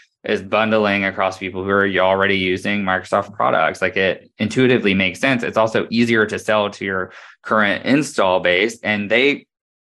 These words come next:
you better believe it, they are unselling Slack every opportunity they can. And it's a huge market play for them too. But for some reason, in other parts of the SaaS world, we aren't taking it to that level of sophistication. And it's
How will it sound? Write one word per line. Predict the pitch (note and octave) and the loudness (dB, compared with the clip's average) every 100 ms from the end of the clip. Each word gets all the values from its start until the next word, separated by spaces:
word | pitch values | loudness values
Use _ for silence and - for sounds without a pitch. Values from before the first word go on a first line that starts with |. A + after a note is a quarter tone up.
| - | -20
you | - G#2+ | -12 -8
better | A2 A#2 A#2+ | 0 0 2
believe | A#2+ C3+ | 2 2
it, | A2 F#2+ | 2 0
they | G#2+ G#2+ | 2 2
are | G2 | 2
unselling | - A2+ A2+ A#2 A2+ G#2+ G2 | 0 -2 -2 0 0 0 -2
Slack | A#2 G#2+ F#2+ - | 0 0 -2 -4
every | G#2+ G#2+ G#2 | -4 0 0
opportunity | G2+ G2 G#2 G2+ F#2+ F#2+ | -2 -6 -6 -4 -2 0
they | F#2 E2+ | -2 -2
can. | - G#2+ F2+ | -2 0 0
And | D2 G2 | -2 -2
it's | G2+ | -4
a | |
huge | A2+ C3 C3+ C3+ | -2 0 0 0
market | C3+ C3 F2 | 0 0 2
play | G2 | 2
for | F#2+ F#2+ | 2 -2
them | F#2+ F#2+ | -2 -2
too. | A#2 G#2+ F2+ F#2 - - - _ - | 0 2 0 -2 -10 -20 -20 _ -4
But | G2+ | -2
for | G2+ | -2
some | - A#2+ A2+ | 0 0 2
reason, | B2+ B2 A2+ G#2+ | 2 2 2 2
in | G2+ | 0
other | F#2+ G#2+ G#2+ | 0 2 2
parts | G#2+ A2+ A2+ A2 | 2 0 0 0
of | |
the | F#2+ | -6
SaaS | F#2 A2+ B2+ B2 | -2 0 0 -2
world, | G#2 G2 F#2+ | -2 -4 -4
we | - G#2 | -4 2
aren't | A2 A2 - | 4 2 0
taking | - G#2 A2 | -2 -2 0
it | G2 F2+ | -4 -6
to | G2 | -2
that | F#2+ F2 | 0 2
level | G2 G2 G2+ | 0 2 2
of | F2+ | 0
sophistication. | F2+ F#2+ - G2 - F#2 - F#2+ G2+ F2+ F2 | -2 -8 -4 -4 -2 -4 -2 -2 -2 -4 -2
And | F#2+ E2 | -4 -4
it's | G#2+ G#2+ | -6 -6